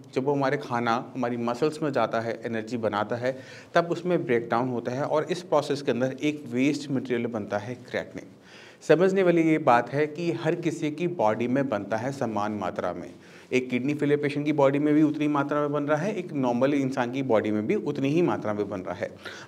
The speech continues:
मगर kidney के काम ढंग से ना करने के कारण जो kidney का काम है कि creatinine और urea को बाहर निकालना, वो नहीं हो पा रहा होता। इसकी वजह से creatinine और urea body में इकट्ठा होना शुरू होता है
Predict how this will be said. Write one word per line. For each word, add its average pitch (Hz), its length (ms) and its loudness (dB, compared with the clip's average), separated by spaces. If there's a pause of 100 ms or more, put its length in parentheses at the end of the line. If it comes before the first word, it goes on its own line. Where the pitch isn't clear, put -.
मगर 151 140 6
kidney 185 360 0
के 208 180 -4
काम 151 400 0
ढंग 131 200 -2
से 156 140 -4
ना 135 200 -2
करने 123 240 -4
के 113 100 -4
कारण 113 360 0 (540)
जो 165 160 2
kidney 165 280 2
का 180 80 2
काम 143 320 0
है 107 220 -4 (180)
कि 170 100 -2
creatinine 160 600 0
और 143 180 0
urea 135 260 2
को 156 120 2
बाहर 123 280 -2
निकालना, 101 440 0 (140)
वो 180 140 4
नहीं 147 260 2
हो 139 180 0
पा 107 160 2
रहा 101 120 0
होता। 104 240 -2 (160)
इसकी 196 260 -2
वजह 135 240 2
से 151 160 -4
creatinine 170 600 0
और 131 200 0
urea 123 380 0 (340)
body 113 260 6
में 147 120 0
इकट्ठा 143 320 -2
होना 107 220 0
शुरू 104 220 -4
होता 101 200 -6
है 101 200 -10